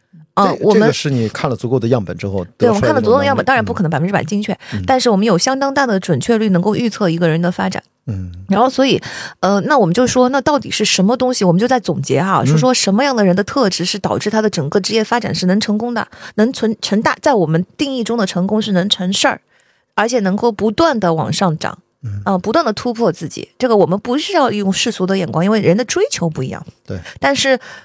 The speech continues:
Speaker 1: 人能更加实现自己追求的目标。如果你追求的是公益事业，你的公益事业做得很成功。如果你追求的是一个不太赚钱的行业，那个行业里面你的做得很成功，这个是我们定义的成功，就是你能够实现你的目标。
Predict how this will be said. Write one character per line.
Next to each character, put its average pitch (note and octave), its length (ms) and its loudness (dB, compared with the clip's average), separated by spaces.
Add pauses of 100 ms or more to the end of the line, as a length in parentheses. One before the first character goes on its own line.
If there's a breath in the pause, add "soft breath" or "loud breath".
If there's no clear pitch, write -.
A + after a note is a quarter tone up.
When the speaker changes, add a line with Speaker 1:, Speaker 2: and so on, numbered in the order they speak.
(180 loud breath)
Speaker 1:
人 G3 360 2
能 A3 200 2
更 B3+ 260 0
加 B3 420 -2
实 F#3+ 440 -2
现 A#3 260 0
自 D4+ 160 -2
己 E3+ 240 -2
追 F#3 240 2
求 E3+ 140 -4
的 D#3 80 -2
目 D3+ 100 -4
标。 C3 320 -8
如 G3 100 -4
果 A3+ 80 0
你 G3+ 160 2
追 G#3 240 0
求 F3+ 140 -2
的 F3 80 2
是 F3 80 -4
公 F#3+ 220 -2
益 F#3 80 0
事 F3+ 180 -6
业， E3 100 -4
你 D#3 80 -6
的 D#3+ 80 -4
公 G3+ 200 0
益 F#3+ 80 4
事 - 140 0
业 E3+ 60 -4
做 D#3+ 120 -6
得 C#3 80 -6
很 D3 100 -10
成 D3 240 -10
功。 - 180 -10 (440 loud breath)
如 G3 120 -4
果 G#3+ 80 4
你 F#3 120 2
追 G#3 200 0
求 G3 140 -4
的 F#3 100 0
是 F3+ 140 -4
一 F3+ 60 -4
个 F#3 40 -4
不 G#3 140 -6
太 C4+ 140 0
赚 A#3 180 0
钱 F#3+ 100 0
的 E3+ 80 0
行 B2+ 220 -4
业， E3+ 140 -2
那 G#3 240 -4
个 B3+ 100 -4
行 F3 240 -2
业 B3 100 -2
里 F3 120 0
面 D#3+ 160 0
你 C#3+ 40 -2
的 B2+ 220 -2 (260 loud breath)
做 B3+ 160 2
得 F#3+ 80 4
很 E3+ 160 -2
成 C#3 220 -4
功， E3 100 0
这 D4 140 0
个 B3 80 2
是 G#3+ 100 -2
我 D3 140 0
们 A2+ 140 -4
定 A#3+ 100 -2
义 F#3+ 80 -2
的 - 100 -4
成 - 220 -10
功， - 180 -8
就 - 80 -4
是 A3+ 120 -2
你 F#3+ 180 6
能 E3 220 4
够 A#3 160 4
实 F#3+ 240 -2
现 G3 260 2
你 F3+ 240 6
的 E3+ 180 2
目 A#3 160 -4
标。 F3 280 -4